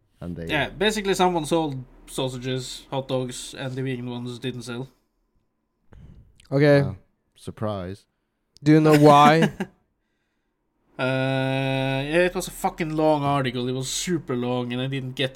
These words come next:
Speaker 2: to the part where they talked about it.
Speaker 3: Because
Speaker 2: They just, they, they talked about what made a good sausage
Speaker 3: No,
Speaker 2: with the
Speaker 3: no,
Speaker 2: meat
Speaker 3: no.
Speaker 2: blends, and if you used, um,
Speaker 3: Oh, no, no, no, no, no, no,
Speaker 2: real
Speaker 3: no.
Speaker 2: or fake, uh, intestines to make the sausages in, and whatever, everything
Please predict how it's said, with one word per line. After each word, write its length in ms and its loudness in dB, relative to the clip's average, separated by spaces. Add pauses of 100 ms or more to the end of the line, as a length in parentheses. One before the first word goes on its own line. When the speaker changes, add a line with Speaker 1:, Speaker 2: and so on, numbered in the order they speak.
(120)
Speaker 2:
to 60 -12
the 120 -12
part 440 -10
where 280 -8
they 240 -8 (180)
talked 320 -10
about 300 -10
it. 160 -14 (760)
Speaker 3:
Because 680 2
Speaker 2:
They 60 2
just, 200 -2
they, 140 6
they 160 6
talked 260 4
about 220 0
what 180 0
made 260 2
a 60 -2
good 240 -4
sausage 680 -6 (300)
Speaker 3:
No, 100 -2
Speaker 2:
with 80 2
the 60 4
Speaker 3:
no, 60 2
Speaker 2:
meat 160 -2 (100)
Speaker 3:
no. 40 -6
Speaker 2:
blends, 560 -4
and 200 -6
if 120 -8
you 80 -6
used, 440 -6
um, 160 -2
Speaker 3:
Oh, 300 0
no, 220 -2
no, 240 -8
no, 180 -8 (160)
no, 80 -12 (100)
no, 160 -14 (160)
no, 260 0
Speaker 2:
real 340 0
Speaker 3:
no. 60 -2
Speaker 2:
or 40 -8
fake, 1000 -6
uh, 640 -6 (120)
intestines 560 -10
to 220 -10
make 180 -10
the 80 -12
sausages 500 -10
in, 280 -6
and 160 -8
whatever, 360 -4
everything 540 -6